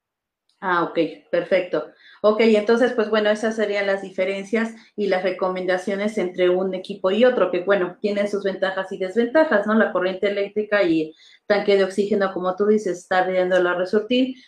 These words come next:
pero bueno, por lo que yo veo que tú mencionas, depende de las características que tenga también, eh, la persona en base a los niveles de oxígeno,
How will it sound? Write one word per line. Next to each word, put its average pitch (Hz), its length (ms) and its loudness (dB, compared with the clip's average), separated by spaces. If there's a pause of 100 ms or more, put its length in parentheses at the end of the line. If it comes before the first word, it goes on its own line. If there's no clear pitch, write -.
(100)
pero 190 380 6
bueno, 185 280 0
por 180 140 2
lo 180 180 2
que 190 160 -2
yo 208 380 4
veo 208 340 6
que 185 120 -8
tú 196 180 -6
mencionas, 220 680 -2 (260)
depende 214 600 4
de 196 120 2
las 180 200 -4
características 202 960 -4
que 180 80 -6
tenga 190 360 -6
también, 180 520 -6
eh, 170 260 0
la 175 180 2
persona 202 640 2
en 185 160 0
base 208 300 2
a 190 60 4
los 175 180 4
niveles 180 420 0
de 175 60 2
oxígeno, 180 580 2